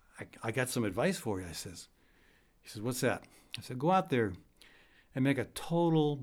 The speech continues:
bollocks of the concert. Just, just, just mess up everything.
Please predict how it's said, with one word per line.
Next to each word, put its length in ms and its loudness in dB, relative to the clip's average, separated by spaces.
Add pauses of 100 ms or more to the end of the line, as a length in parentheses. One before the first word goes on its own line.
(120)
bollocks 580 0 (840)
of 220 2
the 100 0
concert. 400 -2
Just, 200 -4
just, 260 -4
just 180 -6
mess 320 4
up 140 2
everything. 480 -4